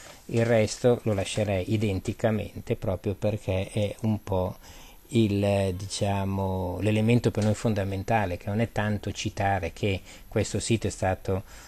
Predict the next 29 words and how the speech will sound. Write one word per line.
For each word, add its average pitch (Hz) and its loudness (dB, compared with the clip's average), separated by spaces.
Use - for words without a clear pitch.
eh, 98 -4
c'è, 101 0
mm, 104 -6
parte 110 6
dei 98 4
materiali 101 2
messi 101 -2
a 101 -2
disposizione 104 0
della 95 -2
comunità 104 -2
Porte 104 -4
Aperte 104 -2
sul 139 -2
web, 131 0
ma 101 0
soprattutto 107 -2
la 107 2
seconda 110 -2
parte 101 -2
deve 101 2
e 98 -2
vogliono 98 0
i 98 -4
nostri 107 -2
modelli 117 2
rimanere 107 0
dei 98 -4
modelli 104 -2